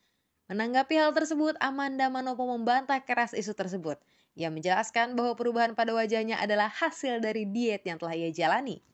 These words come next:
"Tirus, namanya diet ya, Say. Ya pasti ada aja perubahannya," kata Amanda Manopo saat ditemui di kawasan Kuningan, Jakarta Selatan, Senin dua puluh sembilan Januari dua ribu dua puluh empat.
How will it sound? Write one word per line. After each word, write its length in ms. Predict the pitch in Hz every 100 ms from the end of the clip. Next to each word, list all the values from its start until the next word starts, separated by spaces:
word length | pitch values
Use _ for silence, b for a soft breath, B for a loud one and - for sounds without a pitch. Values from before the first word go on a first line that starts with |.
| _ _ _ -
"Tirus, 400 | 208 294 185 - _ _ _ -
namanya 320 | 254 277 294
diet 400 | 247 262 269 285
ya, 160 | 226 208
Say. 400 | - 185 185 220 - -
Ya 80 | 233
pasti 320 | 269 269 320
ada 240 | 285 208
aja 160 | 226 277
perubahannya," 720 | 269 240 202 208 208 202 196 - _ _ _
kata 400 | 339 349 320 311
Amanda 480 | 277 269 269 254 254
Manopo 480 | 240 240 247 247 240
saat 320 | 240 151 190
ditemui 320 | 190 190 196
di 80 | 196
kawasan 400 | 202 196 214 196
Kuningan, 480 | 214 285 302 294 269
Jakarta 480 | 302 320 320 320 311
Selatan, 560 | 339 392 339 330 349
Senin 480 | 392 359 320 311 285
dua 160 | 277 -
puluh 160 | 262
sembilan 320 | 254 254 247
Januari 540 | 240 240 254 240 233 208
dua 180 | 226 190
ribu 240 | 170 165
dua 160 | 160 170
puluh 160 | 165
empat. 320 | 220 262 -